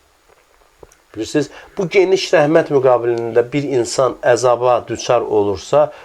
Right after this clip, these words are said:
bu onun daxili çirkinliyinin nə həddə olduğunu göstərir. Çünki rahat deyil insanın əzaba düşməsi. Odur ki, Allah burada and içir. Əslində cəhənnəmin varlığına and içməklə bizə pislərin nə qədər pis olduğunu inan-, in-, in-, pis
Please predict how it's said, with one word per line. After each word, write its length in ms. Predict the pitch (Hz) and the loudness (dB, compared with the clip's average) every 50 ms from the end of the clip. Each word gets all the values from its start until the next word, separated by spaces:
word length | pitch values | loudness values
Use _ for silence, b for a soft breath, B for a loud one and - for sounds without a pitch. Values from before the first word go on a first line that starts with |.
| B B | B B
bu 120 | - 165 156 | 2 2 2
onun 260 | 160 165 156 151 143 | 2 2 0 0 0
daxili 460 | 143 135 127 123 - - 143 147 143 - | 2 2 2 2 0 -4 -6 -6 -6 -6
çirkinliyinin 800 | - - 127 113 - - - 123 123 123 127 135 156 156 151 160 | -8 -8 -8 -8 -8 -8 -6 -4 -2 0 0 2 2 2 2 2
nə 80 | 160 | 2
həddə 320 | 139 139 127 - - - 147 | 2 2 0 -2 -2 0 2
olduğunu 440 | 139 127 120 113 117 110 110 113 104 | 2 2 2 0 -2 -2 -2 -2 -4
göstərir. 540 | 95 87 82 - - - 85 78 78 78 - - - B B B B B B B B B B | -4 -6 -6 -8 -6 -4 -4 -4 -4 -8 -12 -14 -16 B B B B B B B B B B
Çünki 200 | 131 127 156 156 | -4 0 2 2
rahat 340 | 165 156 165 175 - - - | 4 2 2 0 -2 -2 0
deyil 220 | 165 151 135 113 | 0 2 2 0
insanın 380 | 101 90 - 95 92 95 98 98 | -2 -4 -2 -4 -4 -4 -4 -4
əzaba 400 | - 98 92 98 95 90 90 85 - | -4 -4 -2 0 0 0 0 -2 -2
düşməsi. 340 | - - - 101 - - 196 | -4 -6 -6 -4 0 2 2
Odur 120 | 185 175 | 2 4
ki, 100 | - 190 | 4 4
Allah 240 | 180 170 175 170 160 - | 4 4 4 2 0 0
burada 220 | 170 160 143 160 - - 147 | -2 0 0 0 2 2 2
and 220 | 143 139 131 127 | 2 0 -2 -10
içir. 240 | 120 - - 143 147 | -12 -6 0 2 2
Əslində 320 | 143 - - 185 180 185 180 | 2 2 0 0 0 0 2
cəhənnəmin 640 | - 180 160 156 160 165 165 165 170 180 185 175 165 | 4 2 4 4 4 4 4 4 4 4 2 2 4
varlığına 480 | 170 160 151 151 151 143 151 160 160 160 | 4 4 4 2 0 0 2 2 2 2
and 120 | 156 139 | 0 -2
içməklə 500 | 131 - - 160 165 165 175 156 156 160 175 165 B B B B B B B B - | -4 -8 -2 0 2 2 4 4 4 4 4 2 B B B B B B B B -6
bizə 440 | 151 139 139 175 190 190 180 147 123 B B B B B - | -4 0 4 6 6 6 6 4 0 B B B B B -10
pislərin 640 | - 143 - - - 156 156 156 170 180 175 170 165 | -6 -6 -6 -2 2 4 4 6 6 4 4 4 4
nə 80 | 180 175 147 | 4 4 4
qədər 260 | 156 - 139 131 127 - | 2 2 2 2 0 0
pis 200 | - 131 - - | -6 -6 -2 0
olduğunu 460 | 131 120 113 113 110 113 113 113 117 - | 2 0 2 0 -2 -2 0 0 0 0
inan-, 320 | 107 101 98 95 90 - | 0 2 2 0 0 -2
in-, 160 | - 107 107 104 | -4 -4 -4 -4
in-, 260 | 117 120 117 - - | -6 -6 -6 -6 -8
pis 180 | - - - | -12 -14 -10